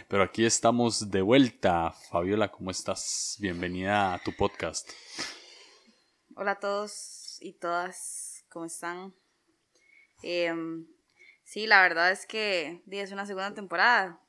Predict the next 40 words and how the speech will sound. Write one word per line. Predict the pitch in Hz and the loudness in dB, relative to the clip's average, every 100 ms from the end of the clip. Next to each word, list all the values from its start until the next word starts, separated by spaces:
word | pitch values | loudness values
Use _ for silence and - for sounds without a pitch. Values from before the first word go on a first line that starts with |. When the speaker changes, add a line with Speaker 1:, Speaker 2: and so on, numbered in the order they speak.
| _ - | _ -16
Speaker 2:
¿Qué | 180 | -12
más, | 180 175 - - _ - | -12 -14 -20 -20 _ -12
qué | 165 | -8
más | 180 175 | -8 -6
va | 175 | -10
a | |
ser | 185 170 165 165 _ _ | -6 -8 -10 -18 _ _
de | 170 165 160 | -12 -10 -8
eso? | 160 156 | -10 -14
Speaker 1:
<laughs> | 107 - - - _ - _ _ _ _ _ _ _ - - | -18 -18 -20 -20 _ -20 _ _ _ _ _ _ _ -20 -6
Speaker 2:
Cada | 170 170 | -4 -4
quien | - 185 | -6 -6
hace | 175 180 185 | -4 -6 -10
con | 196 190 | -10 -8
su | 170 | -12
podcast | - 165 - 180 185 - - _ - 190 | -10 -10 -8 -8 -8 -14 -18 _ -20 -18
Speaker 1:
Lo | - 175 | -6 -4
Speaker 2:
de | 180 | -2
lo | 170 | -6
Speaker 1:
que | |
Speaker 2:
que | |
Speaker 1:
quiere. | 170 - 156 | 0 2 4
Speaker 2:
quiera. | 208 240 262 | 4 6 6
Speaker 1:
<laughs> | 147 196 170 180 160 170 156 - 165 180 - 156 - 196 - | 8 6 6 2 -2 -6 -8 -6 -4 -4 -4 -6 -6 -18 -14
Speaker 2:
Y | 175 | -10
decidimos | 170 170 165 165 160 170 | -10 -10 -10 -8 -8 -12
que | - 175 | -12 -12
es | 180 | -10
una | 185 180 | -12 -12
segunda | 156 156 156 | -12 -10 -10
temporada. | 175 175 262 440 440 _ _ - - _ 208 | -12 -6 -4 -4 -6 _ _ -20 -20 _ -14
Ujú. | 214 539 _ _ _ - | -8 -8 _ _ _ -12
Speaker 1:
Muy | 107 | -8
bien. | 98 95 95 _ - - _ | -8 -10 -14 _ -20 -20 _
Este, | - 107 - 107 107 | -8 -8 -6 -6 -6
Fabio, | - 123 131 | -4 -2 0
hoy | 123 | 0
tengo | 127 123 | -2 -2
un | |
juego | 120 120 107 | -2 -2 -4